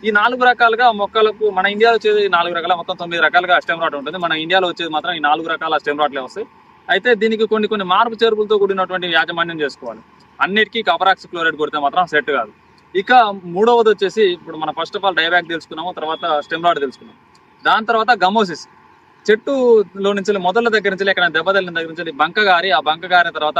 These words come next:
పూర్తిగా కొమ్మ అనేది చచ్చిపోతుంటది. దీన్నే గమోసిస్ అంటారు. ఈ గమ్ములా గారుతుంది కాబట్టి గమోసిస్ అంటారు. ఈ గమోసిస్ ఎందుకు వస్తుందంటే, మెయిన్ గా మొక్క యొక్క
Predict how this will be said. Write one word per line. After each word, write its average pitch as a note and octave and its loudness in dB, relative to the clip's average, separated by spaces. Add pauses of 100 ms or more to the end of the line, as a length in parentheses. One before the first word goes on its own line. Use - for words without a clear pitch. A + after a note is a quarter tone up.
(140)
పూర్తిగా F3 -4
కొమ్మ D3+ -8
అనేది D3+ -4
చచ్చిపోతుంటది. - -10 (380)
దీన్నే G#3 0 (100)
గమోసిస్ F#3 -2
అంటారు. B2 -2 (400)
ఈ E3+ 2 (160)
గమ్ములా G3+ 2
గారుతుంది E3+ -2
కాబట్టి F3+ -2
గమోసిస్ E3+ -4
అంటారు. C#3 -6
ఈ D3+ -6
గమోసిస్ A3 -2
ఎందుకు F#3+ 0
వస్తుందంటే, F3 -4 (460)
మెయిన్ A3 0
గా A#3+ 6
మొక్క E3+ -8
యొక్క G#3+ -2